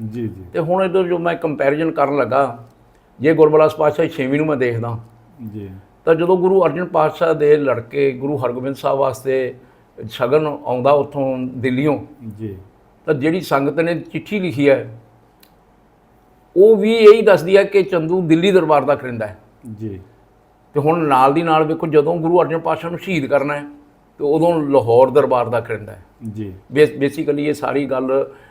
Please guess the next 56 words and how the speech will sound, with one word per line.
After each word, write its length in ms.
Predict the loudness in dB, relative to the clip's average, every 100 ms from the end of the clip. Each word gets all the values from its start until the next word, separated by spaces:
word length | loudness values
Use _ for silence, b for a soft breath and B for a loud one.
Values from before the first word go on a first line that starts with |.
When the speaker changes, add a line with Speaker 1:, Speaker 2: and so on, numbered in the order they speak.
| B
Speaker 2:
ਮਨ 340 | -6 -2 0 0 0
ਘੜਤ 200 | 0 -2
ਹੈਗੀ 260 | -2 2
ਹੈ 60 | 2
ਗੁਰਬਿਲਾਸ 500 | 2 0 -2 -4 -6
ਪਾਤਸ਼ਾਹੀ 400 | -8 -8 -6 -8
ਛੇਵੀਂ 380 | -6 -10 -8 -10
'ਚ, 80 |
ਕੋਈ 240 | -8 -2 -2
ਇਤਿਹਾਸ 420 | 0 0 0 -2
ਨਹੀਂ 140 | -8
ਹੈ। 120 | -8 -10 -16 -14
Speaker 1:
ਜੀ। 200 | -12 -6
Speaker 2:
ਇਹ 100 | -4
ਝੂਠ 240 | 0 0 0
ਹੈ। 80 | -2
ਕਿਉਂ? 260 | -2 -6 -4 -6
ਅਸੀਂ 300 | -4 -4 -4 -10 _
ਇੱਕ 160 | -6 -2
ਪੰਨਾ 240 | 0 0
ਪੜ੍ਹਿਆ, 300 | 2 2 2
ਗਾਂਹ 260 | 2 -2 4
ਗਏ, 200 | 4 4
Speaker 1:
ਜੀ, 120 | 2
ਜੀ, 220 | -6 -6
ਜੀ। 240 | -8 -14 -10
Speaker 2:
ਦੂਜਾ 260 | -4 0 0
ਪੰਨਾ 280 | 0 -2
ਭੁੱਲ 240 | -2 0 0
ਕੇ 100 | -2
ਤੀਜੇ 300 | -2 0 0
'ਤੇ 100 | 0
ਚਲੇ 280 | -2 0 -2
ਗਏ। 160 | -6 -12 -16 -18 _ _ _
Speaker 1:
ਸਹੀ 200 | -6 0
Speaker 2:
ਅਸੀਂ 240 | 0 0
Speaker 1:
ਗੱਲ 40 | -6
ਹੈ। 180 | -10 2
Speaker 2:
ਯਾਦ 340 | 6 6 6
ਨਹੀਂ 200 | 6 6
ਰੱਖਦੇ। 320 | 4 2 -2
ਮੇਰਾ, 240 | 0 -2 -2
ਮੇਰਾ 380 | 0 2 4
ਦਿਮਾਗ, 500 | 2 0 4 6 6 4 0 -4 -14 -18 -20 -18 -18 -18 -10
ਮਤਲਬ, 280 | 0 2 2
ਵਿੱਚ 180 | -2
ਪਿਛਲੇ 300 | -8 -6 -4
ਤੀਹ 180 | -4 -6
ਚਾਲੀ 240 | -2 0 2
ਸਾਲ 180 | 0
ਤੋਂ 140 | 2 0
ਇਦਾਂ 160 | 2
ਹੀ 60 | 2
ਕੰਮ 200 | 2 -2
ਕਰਦਾ 280 | -2 0 0
ਹੈ 200 | 0